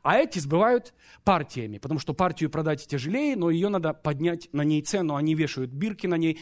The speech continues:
Дорогие, я смотрел даже эти передачи, где сами те, которые расфасовывают, они ржут. Они говорят: "Вот эти ку-, курицы", говорит, "вот они бегают все". Я, кстати, кто смотрел это, да? Говорит: "Вот эти курицы, видите, вот в загоне". Говорит: "Вот одна часть, говорит, пойдет на <laughs> био". <laughs> Это,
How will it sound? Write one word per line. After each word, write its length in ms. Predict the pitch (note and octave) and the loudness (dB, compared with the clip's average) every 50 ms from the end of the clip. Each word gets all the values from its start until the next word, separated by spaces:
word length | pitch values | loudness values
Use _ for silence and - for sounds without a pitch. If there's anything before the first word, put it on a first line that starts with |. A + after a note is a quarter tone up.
| F#3+ - F3 - | -12 -14 -6 -2
Дорогие, 340 | E3+ F#3+ G3+ F#3+ G3+ F#3+ | 0 0 0 0 0 0
я 100 | E3 E3 | 0 0
смотрел 320 | D#3+ - E3+ D#3+ G3 G#3 F#3 | 0 -2 -4 -4 -4 -4 -2
даже 200 | E3+ E3 D#3 E3+ | -2 0 0 0
эти 140 | E3 - D#3 | -2 -2 -2
передачи, 460 | D#3 E3+ E3 D#3+ E3 E3+ D#3 - C#3 | -2 0 0 2 2 0 -2 -2 -6
где 160 | C3+ C3+ D3 | -6 -4 -4
сами 360 | C#3 - G3 F#3 F3 D#3 C3+ - - - - - - _ - | 0 2 2 2 2 0 -2 -4 -12 -20 -20 -20 -20 _ -2
те, 120 | - F#3 E3+ | 0 0 0
которые 340 | - D#3+ - F3 E3+ E3 | 0 0 0 2 2 4
расфасовывают, 680 | E3 F3 - - F#3+ F3 - - G3 E3 D3 C3 B2 C#3 | 2 2 0 -2 -4 -4 -2 0 0 0 0 -2 -2 -2
они 160 | D3 D#3 D#3+ | -2 0 0
ржут. 300 | D#3 D3+ D3 C3+ A2 _ _ _ _ _ _ _ _ _ _ _ - | 0 -2 -6 -8 -12 _ _ _ _ _ _ _ _ _ _ _ -4
Они 180 | - E3+ F#3 F3 | -2 0 2 4
говорят: 240 | G3 G3+ G3 F3+ | 4 4 4 2
"Вот 140 | F#3 G3 - | 0 -2 -2
эти 140 | G3+ - G3+ | -2 -4 -4
ку-, 180 | - - G#3+ F#3 | -6 -6 -12 -10
курицы", 460 | - - A3+ C4 B3 F3 - - B2+ | -2 2 2 4 4 2 0 -4 -4
говорит, 240 | A#2+ C#3 D3 D3 F3+ | -4 -4 -4 -2 0
"вот 180 | F#3+ E3 D#3+ | -2 0 0
они 140 | D3 C#3+ C#3+ | 0 -2 0
бегают 360 | D3 D#3+ D3 B2 A#2+ A2 - | 0 0 -2 -2 -4 -8 -8
все". 260 | - - D3 A2 G#2 - | -6 -6 -4 -6 -6 -4
Я, 100 | - C#3+ | -6 -4
кстати, 280 | - - G#3 E3 F3 D3+ | -2 0 -2 -2 -2 -6
кто 240 | C3+ C3 - F3 F3 | -6 -4 -2 -2 0
смотрел 300 | F3+ G#3+ G#3+ C4 D4 F3+ | 2 2 4 4 4 4
это, 100 | B2 C#3+ | 4 0
да? 140 | E3+ G3+ - - - - - - | -2 -2 -4 -8 -20 -18 -6 2
Говорит: 220 | D#3 F#3 G#3 F#3 | 4 4 4 6
"Вот 180 | F3 G#3 G3+ A3 | 4 2 2 2
эти 140 | A3 - G#3+ | 0 -2 -2
курицы, 360 | - A3+ G#3+ F3+ D3 - E3 | -2 0 0 0 0 0 0
видите, 200 | A3 C#4+ G#3 G3+ | 0 2 2 0
вот 100 | D#3+ D3+ | -2 -2
в 60 | C#3 | 0
загоне". 340 | C#3+ F#3+ F#3 F3 D3 A2+ G#2+ - - - - - | 0 0 0 0 -4 -4 -6 -12 -14 -12 -4 0
Говорит: 180 | D#3 G3 F#3+ | 2 2 4
"Вот 120 | G#3 G3 G#3 | 4 4 4
одна 260 | G#3 G3 A3+ G#3+ F#3+ | 4 4 4 0 0
часть, 300 | - - A#3+ C4 A#3 E3 | 2 0 0 2 2 0
говорит, 240 | D#3+ D3+ C#3+ C#3+ - | 0 -2 -2 0 0
пойдет 340 | F3+ F3 F3 G3 F#3 E3+ E3+ | 0 2 2 2 0 0 0
на 180 | E3+ E3 E3 D#3+ | -2 0 0 0
<laughs> 40 | |
био". 600 | F#3+ E3+ D#3 D3 C#3 D3+ E3+ G3 G3 D3 A#2+ A#2+ A#2+ | -2 -4 -4 -6 -2 0 0 2 2 2 0 -2 -6
<laughs> 2000 | - - - - - - D4 - G3+ D#3+ - - F#3 F3+ B3 C4+ A3+ F3+ - - - - - - - - - - - - - - - - - C#4 B3 G#3+ - | -8 -10 -14 -12 -8 -6 -6 -6 -6 -8 -4 -4 -4 -4 -6 -10 -10 -10 -10 -10 -10 -12 -18 -20 -20 -20 -20 -20 -20 -20 -20 -20 -20 -12 -10 -8 -8 -8 -6
Это, 240 | - - A3 F#3+ | 2 4 4 4